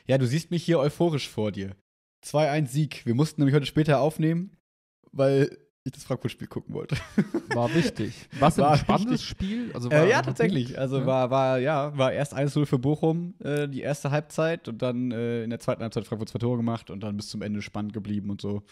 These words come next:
Speaker 2: Hm.
Speaker 1: War ganz gut, war ganz gut. Hat sich, konnte man sich gut angucken. Und,
Speaker 2: Nice.
Speaker 1: ähm, war ein schöner
Speaker 2: Nice.
Speaker 1: Abschluss. Oder eh, das ist jetzt eigentlich der schöne Abschluss, weil das war der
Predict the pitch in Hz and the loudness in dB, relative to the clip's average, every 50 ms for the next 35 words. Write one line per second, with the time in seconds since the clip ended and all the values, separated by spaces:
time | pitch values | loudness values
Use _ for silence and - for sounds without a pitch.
0 | - _ _ _ - 247 480 494 466 392 - - - 359 349 - - _ _ - | -20 _ _ _ -10 -6 -4 -4 -4 -6 -6 -4 -4 -4 -4 -6 -12 _ _ -12
1 | 359 294 302 240 - - 254 262 - - _ _ _ _ - - - - - - | -10 -10 -12 -14 -14 -14 -14 -14 -14 -18 _ _ _ _ -14 -14 -12 -12 -12 -14
2 | - - - - 143 135 - 123 120 117 110 107 104 - 110 95 92 107 107 - | -12 -14 -10 -8 -8 -6 -4 -4 -4 -4 -4 -6 -8 -10 -8 -8 -8 -8 -10 -10
3 | 107 - - 110 104 - - - - - - - _ _ _ - 110 107 107 107 | -12 -12 -12 -12 -14 -14 -20 -20 -20 -20 -20 -20 _ _ _ -6 -4 -2 -2 -2
4 | - - 214 117 98 98 98 98 95 101 - - - - 113 117 110 113 117 104 | -2 -2 -4 -4 -2 -2 -4 -6 -6 -8 -12 -12 -10 -6 -4 -4 -2 -2 -2 -4
5 | - - 139 123 120 113 95 127 - - - 113 107 107 - - - - - - | -2 0 0 2 2 0 -2 -2 -4 -6 -6 -6 -6 -6 -6 -10 -12 -14 -14 -12
6 | 110 92 95 101 113 135 143 - 107 - 135 170 185 139 117 101 - - 90 92 | -8 -6 -4 -4 -4 -4 -6 -4 -2 -2 -2 -2 -2 -4 -6 -6 -6 -6 -8 -8
7 | - 95 - - 98 92 87 78 - - - 110 113 - - - 104 101 98 98 | -8 -8 -8 -6 -6 -6 -6 -8 -10 -8 -8 -8 -8 -8 -10 -8 -6 -4 -4 -4
8 | 95 98 - 101 98 98 95 95 92 98 | -6 -8 -8 -8 -6 -6 -6 -6 -6 -8